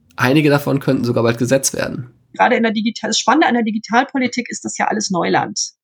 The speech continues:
Speaker 2: Das ist nicht so wie in anderen Politikbereichen, wo es klare Positionen gibt und es geht nur darum, eine politische Mehrheit für diese Position zu erwirken. Also das, das wirklich Tolle an der Digitalpolitik, was auch so unfassbar viel Spaß macht,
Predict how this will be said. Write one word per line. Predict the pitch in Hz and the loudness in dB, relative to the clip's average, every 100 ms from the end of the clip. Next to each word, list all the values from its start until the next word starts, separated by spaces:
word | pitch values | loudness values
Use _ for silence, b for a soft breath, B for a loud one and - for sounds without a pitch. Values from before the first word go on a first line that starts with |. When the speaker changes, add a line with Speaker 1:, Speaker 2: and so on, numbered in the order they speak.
| _ | _
Speaker 2:
Das | 190 - | -4 0
ist | - | 2
nicht | 254 262 - | 4 4 4
so | 247 | 4
wie | 233 | 4
in | 226 | 4
anderen | 185 269 | 4 4
Politikbereichen, | 262 254 240 262 254 233 214 208 226 220 | 2 0 0 -2 0 2 4 2 2 -2
wo | 202 208 | -2 -2
es | - - - | -2 -6 -6
klare | - 214 247 | 2 2 2
Positionen | 262 233 202 - 233 311 | -2 -4 -4 0 2 4
gibt | 277 262 | 2 0
und | 233 | -2
es | 226 | -2
geht | - 226 | -2 0
nur | 226 | 2
darum, | 233 214 220 | 2 2 2
eine | 220 | 0
politische | - 214 220 208 185 | -4 -6 -2 0 2
Mehrheit | 202 262 196 175 | 4 4 2 0
für | 196 | -10
diese | 180 156 | -12 -12
Position | - 185 175 233 254 | -10 -12 -4 -2 -2
zu | - | -4
erwirken. | 160 151 135 143 165 | -6 -4 -6 -4 -4
Also | 160 175 | -4 -4
das, | 180 - | -6 -8
das | 185 - | -10 -8
wirklich | 190 247 254 - | -6 -2 -4 -4
Tolle | - - - - | 0 2 2 0
an | 220 | 0
der | 214 | -2
Digitalpolitik, | 208 190 196 233 262 196 190 208 208 | -2 -4 2 2 2 -2 -4 -6 -10
was | 185 | -12
auch | - | -12
so | - - | -12 -8
unfassbar | 226 240 - 202 - | -6 -6 -6 -8 -6
viel | |
Spaß | 180 - 233 - | -4 2 2 2
macht, | 196 220 | -2 -2